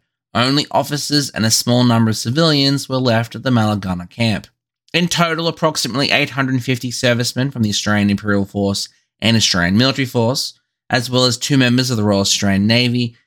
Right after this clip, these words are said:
and one member of the Royal Australian Air Force, were aboard. There was also approximately two hundred and ten civilians from across the globe crammed aboard the hundred thirty meter long vessel. It left port and travelled unescorted as part of a nine-ship convoy headed towards Hainan Island,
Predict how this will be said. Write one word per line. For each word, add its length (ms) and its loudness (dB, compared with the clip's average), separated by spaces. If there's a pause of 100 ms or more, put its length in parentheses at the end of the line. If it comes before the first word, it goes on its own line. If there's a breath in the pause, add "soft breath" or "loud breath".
(140 soft breath)
and 160 4
one 180 2
member 280 2
of 80 2
the 60 -2
Royal 200 2
Australian 360 0
Air 140 4
Force, 500 -4
were 180 -2
aboard. 440 -4 (360)
There 100 2
was 120 2
also 320 0
approximately 520 -2
two 160 0
hundred 240 2
and 120 2
ten 220 2
civilians 640 0
from 120 -4
across 360 -4
the 60 -6
globe 440 0
crammed 340 0
aboard 380 0
the 100 -2
hundred 380 -2
thirty 460 -2
meter 240 2
long 260 0
vessel. 420 -6 (380)
It 120 0
left 340 0
port 260 2
and 100 -4
travelled 360 0
unescorted 720 0
as 120 0
part 300 0
of 60 -2
a 60 2
nine-ship 580 2
convoy 500 2
headed 340 0
towards 400 -2
Hainan 420 -2
Island, 460 0